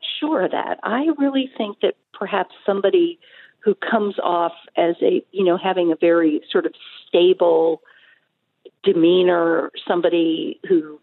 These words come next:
can kind of keep their cool under that kind of pressure may be the contrast that, that voters are looking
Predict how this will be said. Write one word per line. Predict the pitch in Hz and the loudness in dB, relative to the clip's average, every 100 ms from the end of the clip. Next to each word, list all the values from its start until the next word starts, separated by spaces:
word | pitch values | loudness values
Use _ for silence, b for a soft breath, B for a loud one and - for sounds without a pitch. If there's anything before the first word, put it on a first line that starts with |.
| - | -4
can | 170 151 _ - | -2 -4 _ -6
kind | 190 156 | -4 -4
of | - | -6
keep | 220 - | -12 -4
their | 180 160 - | -2 -2 -6
cool | - 240 185 - | -2 2 2 2
under | 160 - | 0 0
that | - - - _ - | 0 -2 -6 _ -8
kind | 185 160 | -2 -2
of | |
pressure | - 165 - 160 | -2 -6 -4 -4
may | 165 170 185 196 - | 0 2 2 0 -2
be | 170 160 165 | -2 -2 -2
the | 151 | -4
contrast | - 165 156 - - - - | -2 -4 -4 -4 -4 -4 -4
that, | 135 151 - | -4 -4 -2
that | 160 - | -4 -2
voters | 170 165 165 156 - _ b b b - | -2 0 0 -4 -8 _ b b b -6
are | 165 156 | -2 0
looking | 156 - - 120 - | -2 -2 -4 -6 -10